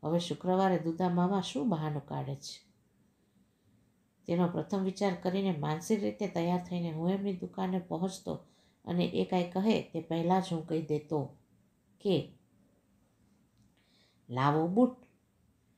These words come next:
ભાણા, કાળા કરવા છે કે લાલ?"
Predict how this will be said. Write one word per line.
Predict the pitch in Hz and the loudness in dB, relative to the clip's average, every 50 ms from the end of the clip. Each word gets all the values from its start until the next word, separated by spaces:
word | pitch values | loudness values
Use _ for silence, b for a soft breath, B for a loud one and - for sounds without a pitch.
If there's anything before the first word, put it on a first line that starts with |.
| _ _ _ _ _ - | _ _ _ _ _ -6
ભાણા, | 135 139 139 151 156 165 165 175 180 - - _ _ - | -2 0 2 4 4 6 4 4 2 -2 -6 _ _ -6
કાળા | 147 143 139 147 160 - | -2 0 2 2 2 2
કરવા | - 180 185 202 214 | 2 0 2 2 2
છે | 220 - - 262 | 0 0 -4 -4
કે | - - 262 220 | -2 0 0 2
લાલ?" | 196 180 180 190 214 214 160 131 | 2 2 2 2 2 2 0 0